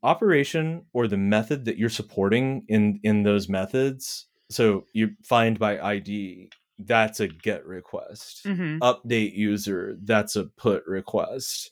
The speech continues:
Speaker 2: Mm-hmm.
Speaker 1: Delete user is obviously a delete request. However, that's all, those are all function names by convention. They are not leveraging,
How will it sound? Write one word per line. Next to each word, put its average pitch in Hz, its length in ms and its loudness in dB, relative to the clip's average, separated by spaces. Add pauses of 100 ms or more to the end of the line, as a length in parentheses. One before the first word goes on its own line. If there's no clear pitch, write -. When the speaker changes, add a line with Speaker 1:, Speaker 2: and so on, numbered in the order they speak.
(100)
Speaker 2:
Mm-hmm. 160 220 -6
Speaker 1:
Delete 117 300 6
user 90 240 0
is - 240 -6
obviously 80 320 0
a - 20 4
delete 120 260 4
request. - 460 -6 (1300)
However, 151 580 6
that's 165 280 4
all, 196 380 4 (460)
those 156 240 2
are 220 80 8
all 190 320 8
function 160 500 4
names 160 440 2
by 113 180 8
convention. 110 880 2 (1040)
They 139 220 6
are 160 200 8
not 127 360 2 (160)
leveraging, 110 1000 2